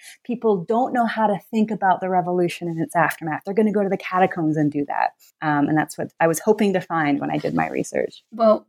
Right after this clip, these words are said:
Speaker 2: as you write, the visitors had very mixed reactions to what they experienced there.
Speaker 1: Yeah.
Speaker 2: And, um, you know, you call these millions and millions of bones ideologically malleable,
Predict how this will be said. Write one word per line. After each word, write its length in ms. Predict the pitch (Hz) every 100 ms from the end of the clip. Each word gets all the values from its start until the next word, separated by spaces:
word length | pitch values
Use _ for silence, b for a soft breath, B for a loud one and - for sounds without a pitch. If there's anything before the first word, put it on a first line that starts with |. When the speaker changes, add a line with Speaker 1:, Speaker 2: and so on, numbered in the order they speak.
| -
Speaker 2:
as 240 | 233 214
you 160 | 240 196
write, 560 | 190 202 202 156 - -
the 360 | 214 196 185 -
visitors 640 | 185 180 247 392 302 190 185
had 240 | - 196
very 220 | 196 190
mixed 320 | 190 175 -
reactions 640 | 190 180 175 - - 156 156
to 120 | -
what 260 | 175 165 -
they 240 | 165 165 - -
experienced 800 | 190 - - 277 311 165 165 -
there. 360 | 180 185 - -
Speaker 1:
Yeah. 260 | 175 196 -
Speaker 2:
And, 180 | 185 - B B B B
um, 380 | 190 190 196 190 _ _ _
you 180 | 226 233
know, 200 | 202 175 - 202 170 _ _ _ _ -
you 220 | 196 233
call 560 | 254 - - 262 285 220 190
these 280 | 190 202 156 -
millions 560 | 202 254 277 254 220
and 80 | 208
millions 400 | 202 190 185 170
of 80 | 180
bones 380 | 180 180 180 - -
ideologically 1080 | 202 214 220 190 180 - 196 - 190 170
malleable, 800 | - 170 175 180 180 170 165 170